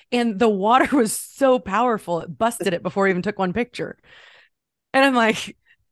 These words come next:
you know, in hindsight, that really <laughs> wasn't a logical choice, but I did it. And instead of, like, trying to show, you know, if,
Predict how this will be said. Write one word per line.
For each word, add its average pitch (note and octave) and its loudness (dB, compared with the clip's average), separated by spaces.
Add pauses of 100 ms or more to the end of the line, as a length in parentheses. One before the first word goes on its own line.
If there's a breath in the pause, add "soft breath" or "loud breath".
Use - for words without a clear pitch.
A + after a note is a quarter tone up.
(220)
you D4 -2
know, D#4 0 (200)
in C4+ 0
hindsight, C4 -2
that A3+ 2
really C#4 -2
<laughs> A#3+ -8
wasn't G4 2
a - 0
logical C#4 -2
choice, C#4+ 0 (340 loud breath)
but C#4 4
I B3+ 0
did D#4 -4
it. C#4 -2
And B3+ -4
instead C4 -6
of, D4+ -4
like, B3+ -6 (200 soft breath)
trying C4+ -2
to A3+ -2
show, G3+ 2
you F#3+ -2
know, E3+ -2
if, - -8